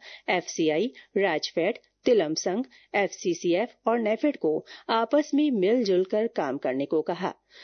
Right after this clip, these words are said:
श्री गोदारा ने अधिक उत्पादन की संभावना वाले क्षेत्रों में नए खरीद केंद्र खोले जाने और मंडियों में खरीद के लिए उचित स्थान की व्यवस्था करने के निर्देश दिए। गौरतलब है कि प्रदेश में समर्थन मूल्य पर गेहूं की खरीद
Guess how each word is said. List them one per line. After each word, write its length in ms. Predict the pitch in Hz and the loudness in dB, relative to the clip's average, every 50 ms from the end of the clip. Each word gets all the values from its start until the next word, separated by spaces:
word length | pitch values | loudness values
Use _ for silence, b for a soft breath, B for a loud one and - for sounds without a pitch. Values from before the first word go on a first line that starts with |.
| B B B | B B B
श्री 160 | - 311 269 | 0 2 4
गोदारा 380 | 269 277 262 285 277 277 285 | 4 4 4 4 2 2 2
ने 180 | 277 285 294 302 | 2 2 2 2
अधिक 440 | - - 190 185 226 240 - - - | 0 0 2 2 2 0 0 0 -2
उत्पादन 440 | 208 208 - - 220 202 185 220 220 | -2 -2 0 -2 -2 0 0 -2 -2
की 200 | - 233 233 233 | 0 0 -2 0
संभावना 560 | - 214 175 165 - 185 180 180 196 202 196 | 0 0 -2 0 -2 -4 -4 -2 -2 -2 -2
वाले 240 | 190 180 185 196 196 | -2 0 0 0 0
क्षेत्रों 400 | - - - 185 - 208 202 202 | 0 0 0 0 2 2 0 2
में 220 | 202 202 214 208 | 2 0 2 2
नए 340 | 190 175 165 160 190 233 247 | 2 2 2 2 2 2 0
खरीद 340 | - - 185 165 165 165 165 - | -2 0 2 2 2 2 2 2
केंद्र 300 | 175 165 160 160 165 165 | 0 2 2 2 0 -2
खोले 320 | 165 - 190 165 151 147 | 0 0 0 2 2 2
जाने 380 | 147 185 165 143 139 160 233 294 B B B B B B | 0 0 0 0 0 -2 -2 -4 B B B B B B
और 160 | - 254 277 | 0 2 4
मंडियों 420 | 269 247 233 233 226 254 277 302 294 | 4 2 2 2 2 2 2 2 4
में 160 | 302 330 320 | 2 2 2
खरीद 300 | - - 196 175 175 175 - - | 2 2 2 2 2 0 0 0
के 120 | 226 208 | 0 0
लिए 240 | 196 202 214 226 240 | 2 2 0 0 0
उचित 420 | - - 202 196 - 311 302 247 | 0 0 -2 0 0 0 0 0
स्थान 340 | 196 - - - 175 165 165 | -2 -4 -4 -6 -4 -4 -2
की 160 | 165 233 226 | -2 -2 -2
व्यवस्था 380 | 185 165 156 160 - - 220 214 | 0 0 0 -2 -4 -4 -6 -6
करने 320 | - - 156 147 147 151 | -4 -4 -4 -2 -2 -4
के 140 | - 196 214 | -2 -2 -2
निर्देश 460 | 220 214 214 185 - 160 139 135 - - | 0 0 -2 0 0 0 -2 -2 -2 -2
दिए। 260 | 160 147 131 127 - B B B B B B B | -2 -2 -2 -4 -6 B B B B B B B
गौरतलब 440 | 185 165 156 147 - 156 170 185 185 | 0 0 0 0 0 0 0 0 0
है 200 | 190 214 220 226 226 B B B B | -2 -2 -2 -4 -6 B B B B
कि 100 | - 285 | 0 0
प्रदेश 400 | - 294 277 277 285 294 285 - | 2 2 2 2 2 0 0 0
में 140 | 285 285 302 | 0 2 2
समर्थन 520 | 285 - 220 180 180 175 - - 220 208 196 | 2 2 2 2 2 0 0 -2 -2 0 0
मूल्य 300 | 190 196 196 202 233 226 | 2 2 2 2 2 2
पर 240 | - 226 233 233 | 2 0 -2 -2
गेहूं 320 | 180 160 165 160 160 180 170 | -2 0 0 0 0 -2 -4
की 160 | - 180 160 | -2 -2 -4
खरीद 500 | - - 208 220 214 175 143 135 151 | -2 -2 -2 2 2 2 2 0 -2